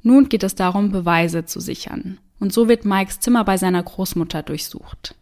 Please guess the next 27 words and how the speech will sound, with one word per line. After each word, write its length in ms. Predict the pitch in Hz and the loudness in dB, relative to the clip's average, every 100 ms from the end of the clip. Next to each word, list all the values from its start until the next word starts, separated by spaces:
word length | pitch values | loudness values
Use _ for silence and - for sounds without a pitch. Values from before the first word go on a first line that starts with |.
| _ _ _ _ - | _ _ _ _ 0
Dort 220 | 208 202 | 0 2
finden 260 | 220 208 | 2 2
sie 140 | 196 202 | 2 0
eine 180 | 196 185 | 0 -4
Pistole 580 | 180 - - 214 254 | -6 -8 -4 0 2
und 160 | - 202 | 0 0
leere 220 | 208 208 | 0 -2
Patronenhülsen 800 | 208 190 - 220 226 202 196 202 | -2 -4 -2 -2 0 0 -2 -2
einer 220 | 185 185 185 | -2 -2 -4
Kaliber 420 | 190 190 185 185 | -4 -2 -2 -4
zweiundzwanzig. 1000 | - 170 175 - - 151 - - - - _ _ _ _ _ - | -4 -4 -4 -8 -12 -12 -14 -16 -20 -20 _ _ _ _ _ -4
Charlies 400 | 208 214 247 269 | 0 2 2 0
Haus 220 | 269 - | 0 0
wird 100 | 214 | -2
natürlich 400 | 208 220 214 - - | -2 -2 -4 -4 -2
ebenfalls 640 | 190 180 - - - - | 0 0 -4 -8 -10 -10
durchsucht. 680 | - - - - - - - _ _ _ _ - | -10 -10 -14 -18 -16 -16 -18 _ _ _ _ -4
In 100 | 202 | 0
einer 220 | 214 214 | 2 2
Bodenentlüftung 920 | 220 277 320 277 180 170 170 - 226 | 2 6 8 8 4 -4 -6 -4 -4
finden 280 | - 220 208 | -4 -4 -2
sie 160 | 202 175 | 0 0
eine 180 | 180 | 0
weitere 320 | 170 180 226 240 | -2 -2 -2 -4
Pistole 520 | - - 262 269 254 | -6 0 4 4 4
und 260 | - 285 | 2 4
Munition 640 | 277 254 233 226 226 247 | 6 6 4 0 2 0